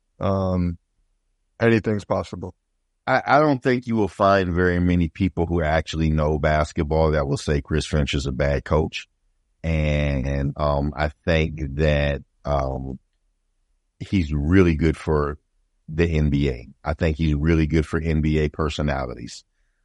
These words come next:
Speaker 2: Um, and that's, you know, ninety percent of the battle in the N B A is coaching personalities.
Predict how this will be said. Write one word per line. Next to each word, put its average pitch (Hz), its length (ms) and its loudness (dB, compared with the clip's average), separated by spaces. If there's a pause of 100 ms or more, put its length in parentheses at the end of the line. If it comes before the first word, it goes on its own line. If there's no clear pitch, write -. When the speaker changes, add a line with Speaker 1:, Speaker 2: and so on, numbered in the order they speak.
Speaker 2:
Um, 73 220 2
and 71 140 -2
that's, - 480 -10
you 90 160 2
know, 64 260 -4 (320)
ninety 76 380 0
percent 76 320 -2
of 67 80 -2
the 69 60 -2
battle 71 360 2
in 67 60 -4
the 69 80 -4
N 71 160 -4
B 69 160 0
A 71 60 0
is 65 120 -2
coaching 69 380 -2
personalities. 67 800 -4